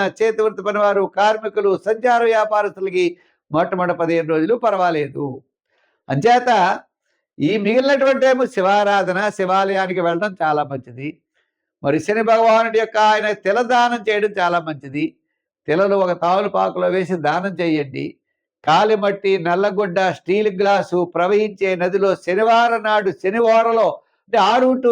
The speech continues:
ఏడు ఆ సమయంలో నదిలో వదిలిపెట్టండి.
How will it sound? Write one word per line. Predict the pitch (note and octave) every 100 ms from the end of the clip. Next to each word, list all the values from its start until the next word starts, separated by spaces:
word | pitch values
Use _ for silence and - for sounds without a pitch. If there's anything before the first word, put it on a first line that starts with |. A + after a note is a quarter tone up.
| A3
ఏడు | A#3 A#3+ A3+
ఆ | F3+ G3+
సమయంలో | G3 F#3+ G3 G#3+ G3+ F#3+
నదిలో | E3 F3+ G#3 F#3+
వదిలిపెట్టండి. | E3 G3 G3+ F#3+ F3 D#3+ E3